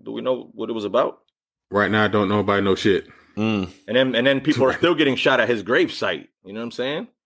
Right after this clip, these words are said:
Speaker 1: People going to his gravesite and, and, and busting out shots. Like, Jesus.
Speaker 2: Yeah, it's
Speaker 1: When is this shit gonna stop?
Speaker 2: But,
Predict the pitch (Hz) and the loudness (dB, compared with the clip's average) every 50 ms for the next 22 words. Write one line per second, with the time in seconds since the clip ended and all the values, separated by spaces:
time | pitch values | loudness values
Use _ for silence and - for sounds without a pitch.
0 | _ _ - 135 - 156 143 139 147 147 143 139 123 107 92 82 104 120 156 151 | _ _ -6 -2 -2 0 2 2 2 4 4 4 4 2 2 2 2 2 2 2
1 | 156 - 117 113 104 95 92 87 80 82 90 85 80 78 76 - 90 87 82 - | 2 2 2 2 2 0 -2 -4 -4 -6 -6 -6 -8 -12 -14 -12 -12 -12 -10 -12
2 | - 82 76 82 107 - - 117 110 104 95 - - - 120 117 113 - 104 98 | -14 -6 -2 0 0 2 2 2 2 2 0 0 0 0 2 0 0 0 0 0
3 | 90 87 85 - - 101 123 - 90 78 69 - - _ _ _ _ _ _ _ | 0 0 -2 -6 -6 -4 -4 -4 -6 -8 -12 -16 -18 _ _ _ _ _ _ _
4 | _ _ - 147 165 170 - - 147 - - - _ - 104 113 113 135 - - | _ _ -6 -2 -2 0 0 0 -2 -4 -6 -10 _ -4 -2 0 0 2 2 0
5 | - 127 104 107 - - 135 - - 135 123 - | 0 0 0 -2 0 -2 -2 0 2 0 0 0